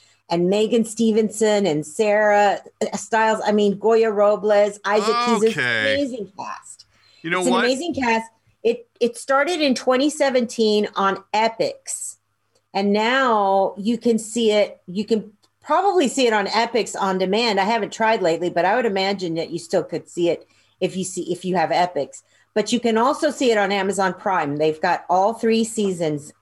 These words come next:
Speaker 1: And if you're a Prime member, it's included with your membership.
Speaker 2: I'm doing it. I'm doing it. All right. So the Get Shorty, the movie, had John Travolta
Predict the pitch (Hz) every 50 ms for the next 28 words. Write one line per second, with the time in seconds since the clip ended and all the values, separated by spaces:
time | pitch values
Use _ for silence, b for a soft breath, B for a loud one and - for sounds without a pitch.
0 | _ _ _ _ _ _ _ _ 170 165 165 165 165 165 165 - 202 190 185 185
1 | 185 - 208 202 214 220 220 226 220 226 220 233 226 226 214 175 185 185 - 196
2 | 180 180 - 202 180 190 175 180 175 180 180 170 156 156 151 139 135 135 - 135
3 | - - _ _ _ - 143 143 131 151 165 165 143 98 - - _ _ b b
4 | b b b b 135 151 160 185 190 165 131 117 - - 151 165 175 160 131 123
5 | - - - - - 190 180 170 160 151 131 127 - 202 196 185 - - 220 202
6 | 190 180 170 160 147 156 170 214 247 254 240 214 160 139 123 104 110 107 92 -
7 | 135 131 127 120 139 135 139 120 - 127 123 135 151 165 160 - -